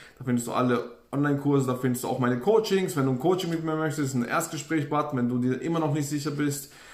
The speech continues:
ob du uns vertrauen oder glauben kannst, obwohl wir alles hier mit, mit offenen Karten spielen,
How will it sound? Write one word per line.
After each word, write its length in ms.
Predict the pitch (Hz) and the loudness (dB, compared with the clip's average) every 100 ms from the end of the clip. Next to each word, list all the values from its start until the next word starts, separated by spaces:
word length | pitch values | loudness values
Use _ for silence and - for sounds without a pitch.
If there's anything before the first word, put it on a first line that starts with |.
| - - | -14 -4
ob 260 | 131 127 | -4 0
du 420 | 139 135 131 - - | 0 2 2 0 -2
uns 220 | 147 139 | 0 0
vertrauen 520 | - 123 123 135 151 127 | 0 -4 -2 0 2 2
oder 140 | 127 | 0
glauben 420 | 131 139 147 147 | 2 4 4 2
kannst, 520 | - 127 139 - - - 127 | 0 2 2 0 -8 -6 -4
obwohl 320 | 123 135 127 | 2 4 4
wir 160 | 131 | 2
alles 280 | 135 139 135 | 2 2 0
hier 360 | 135 135 131 127 | 0 2 4 2
mit, 240 | 120 120 | 0 0
mit 100 | 135 | 0
offenen 320 | 135 139 139 | 0 0 0
Karten 380 | 123 135 143 151 | 4 2 2 -2
spielen, 480 | - 143 143 139 | 2 4 6 4